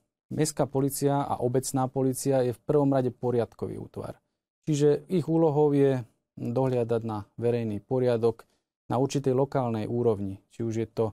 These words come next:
úroveň obce, alebo mesta, časti mesta. Čiže je to, hovorím, poriadkový útvar, eh, daného mesta alebo obce.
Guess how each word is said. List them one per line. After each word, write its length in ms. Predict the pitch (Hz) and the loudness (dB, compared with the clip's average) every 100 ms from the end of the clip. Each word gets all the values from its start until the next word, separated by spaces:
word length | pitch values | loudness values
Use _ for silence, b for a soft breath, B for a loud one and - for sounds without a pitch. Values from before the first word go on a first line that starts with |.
| - _ _ _ | -6 _ _ _
úroveň 400 | 135 123 107 104 | -2 -2 -2 -2
obce, 480 | 139 139 - - 123 | -2 -2 -4 -2 0
alebo 540 | 104 113 107 110 104 - | 2 -2 -4 -4 -6 -8
mesta, 560 | 120 127 - - 110 101 _ | -6 -6 -6 -6 -4 -6 _
časti 400 | 123 123 - 117 | -4 -4 -6 -6
mesta. 480 | 110 - - 110 - _ _ _ _ _ _ _ _ | -4 -8 -6 -6 -6 _ _ _ _ _ _ _ _
Čiže 240 | - 147 127 | -2 2 2
je 80 | |
to, 80 | 127 123 | 0 -2
hovorím, 320 | 123 113 107 | 0 -2 -2
poriadkový 580 | - 147 123 - 110 107 | 2 2 2 0 -6 -4
útvar, 540 | 123 - 117 110 110 | -6 -4 -2 -2 -4
eh, 640 | 104 _ _ _ _ - 110 107 110 113 107 - | -8 _ _ _ _ -10 -6 -4 -4 -6 -8 -6
daného 360 | 117 110 107 104 | -4 -4 -4 -6
mesta 320 | 113 - 110 | -6 -6 -6
alebo 480 | 107 104 104 101 - | -4 -4 -6 -10 -6
obce. 540 | - 131 - - 117 | -4 -4 -4 -4 -4